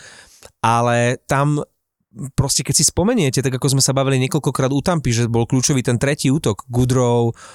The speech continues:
Gord a Coleman, tak u Islanders tam bol ten druhý útok, e, veľmi stabilný. Nelson, Bailey, Beauvillier a títo traja išli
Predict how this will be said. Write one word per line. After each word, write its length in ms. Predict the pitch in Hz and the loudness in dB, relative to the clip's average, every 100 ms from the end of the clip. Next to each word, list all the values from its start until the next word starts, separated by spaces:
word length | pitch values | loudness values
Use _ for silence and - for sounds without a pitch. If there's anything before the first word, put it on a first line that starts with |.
| - | -12
Gord 480 | 117 107 123 127 - | -6 0 2 2 -2
a 80 | 117 | -4
Coleman, 480 | - 175 151 113 151 - - - - | 0 0 2 2 0 -4 -18 -20 -2
tak 240 | 117 - | -2 0
u 100 | 139 | -2
Islanders 800 | 120 147 233 196 135 208 - - _ _ | 2 2 2 2 2 0 -2 -4 _ _
tam 240 | 127 127 | 0 2
bol 80 | 135 | 0
ten 160 | 147 | 0
druhý 320 | 135 147 196 180 | 0 2 2 2
útok, 400 | 135 127 113 147 | 2 0 -2 0
e, 40 | 117 117 113 | 2 2 2
veľmi 220 | 107 139 | 2 0
stabilný. 560 | 139 - 131 131 117 113 | 0 0 0 2 2 2
Nelson, 720 | 135 175 - 170 147 139 139 | 2 2 0 2 0 0 -2
Bailey, 540 | 123 131 147 139 127 113 | -2 0 2 2 0 0
Beauvillier 640 | 123 143 127 113 117 147 - - - _ _ | 2 2 2 2 0 -2 -6 -20 -20 _ _
a 80 | - | -6
títo 320 | 117 202 220 - | -2 -2 -2 -2
traja 320 | 202 226 220 | 0 0 0
išli 480 | 147 - 151 135 | 0 0 0 0